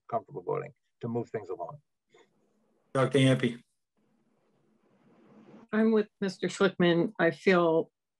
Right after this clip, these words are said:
Speaker 3: uncomfortable approving something when I know that there's been changes that Doctor Holman has not had a voice in yet. And I think, I don't see much utility in approving them right now. I see this more as a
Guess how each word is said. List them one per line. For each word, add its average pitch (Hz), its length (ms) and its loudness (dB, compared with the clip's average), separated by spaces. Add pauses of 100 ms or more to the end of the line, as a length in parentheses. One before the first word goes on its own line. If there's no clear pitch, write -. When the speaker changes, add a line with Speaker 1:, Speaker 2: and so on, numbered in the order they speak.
(320)
Speaker 3:
uncomfortable 170 960 4
approving 165 500 2
something 160 460 0
when 160 340 2
I 160 120 0
know 160 280 4
that 147 240 0
there's 160 260 0
been 156 320 -4
changes 160 580 -2
that 147 220 0
Doctor 156 280 0
Holman 160 300 -4
has 156 180 -6
not 147 180 0
had 151 140 -2
a 151 80 -4
voice 151 340 2
in 156 160 -12
yet. 151 240 -2 (840)
And 160 640 4 (220)
I 170 160 4
think, 160 420 2 (920)
I 180 80 6
don't 208 260 6
see 202 160 4
much 170 460 2 (180)
utility 175 960 4
in 170 120 2
approving 175 500 4
them 170 140 0
right 170 240 -2
now. 160 260 0
I 160 60 0
see 156 200 -2
this 156 280 0
more 160 180 4
as 151 140 0
a 151 60 -6